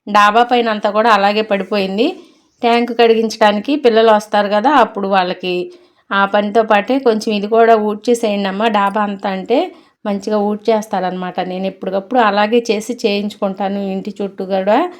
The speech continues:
నీట్‌గా సందుల్లో ఏమీ లేకోకుండా. పిల్లులు ఒకటి తిరుగుతున్నాయండి, పిల్లులు కూడా చెండాలం చేస్తున్నాయి అనమాట. అవన్నీ నీట్‌గా చేంజ్ చేసుకుంటాను అనమాట. ఎందుకంటే మనమే కదా ఉంటాము, మళ్ళీ స్మెల్ అది వస్తది.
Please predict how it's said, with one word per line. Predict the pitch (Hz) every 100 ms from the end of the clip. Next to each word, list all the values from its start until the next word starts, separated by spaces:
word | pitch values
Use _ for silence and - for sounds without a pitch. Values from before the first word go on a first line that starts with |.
| _ _ -
నీట్‌గా | 208 202 202 208 - -
సందుల్లో | - 196 196 196 202 202
ఏమీ | 196 196 202
లేకోకుండా. | 190 190 196 190 190 208 233
పిల్లులు | 233 254 262 254
ఒకటి | 226 233
తిరుగుతున్నాయండి, | 226 226 220 226 214 190 190 190 196 196 - _ _ -
పిల్లులు | 233 220 233
కూడా | 220 214 214 302 330 220 185 - - -
చెండాలం | 220 208 214 226
చేస్తున్నాయి | 240 202 196 208 196
అనమాట. | 190 185 -
అవన్నీ | 190 190 196 226
నీట్‌గా | 214 208 208 220
చేంజ్ | 220 208 214 220
చేసుకుంటాను | 208 - 190 190 190
అనమాట. | 185 190 180 196
ఎందుకంటే | 185 185 190 214 220 262
మనమే | 226 196 196 208
కదా | 214 214
ఉంటాము, | 202 190 185 196 208
మళ్ళీ | 220 185 196
స్మెల్ | 214 196 190 190
అది | 196 202
వస్తది. | 190 190 - 196 226